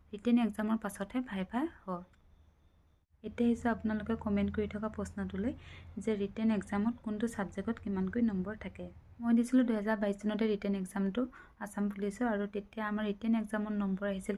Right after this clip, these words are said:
পঞ্চাছ নম্বৰ, আৰু ক'ত কিমান নম্বৰ আহিছে জনাই দিছোঁ। ৰিটেন এক্সামত ক'ৰ পৰা কিমানকৈ নম্বৰ আহিব, সেইটো দি-, কোৱাৰ আগত প্ৰথমতে আপোনালোকক জনাই লৈছোঁ যে এক নম্বৰ ইফাল সিফাল হ'বও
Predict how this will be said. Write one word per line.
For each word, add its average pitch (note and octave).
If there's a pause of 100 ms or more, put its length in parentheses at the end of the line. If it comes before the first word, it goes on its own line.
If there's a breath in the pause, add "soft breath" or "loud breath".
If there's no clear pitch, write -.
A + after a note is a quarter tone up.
পঞ্চাছ G3+
নম্বৰ, G#3+ (400 loud breath)
আৰু G3+
ক'ত G#3+ (100)
কিমান G#3
নম্বৰ G#3
আহিছে G#3
জনাই G3+
দিছোঁ। A#3+ (720)
ৰিটেন A#3
এক্সামত G3
ক'ৰ G#3+
পৰা A3+
কিমানকৈ G3+
নম্বৰ G3
আহিব, G3
সেইটো G3 (160)
দি-, A#3 (380 loud breath)
কোৱাৰ G#3+
আগত G#3
প্ৰথমতে G#3+
আপোনালোকক G#3
জনাই G3+
লৈছোঁ A3
যে A3 (440 loud breath)
এক G#3+
নম্বৰ A3+
ইফাল G3+
সিফাল G3+
হ'বও G3+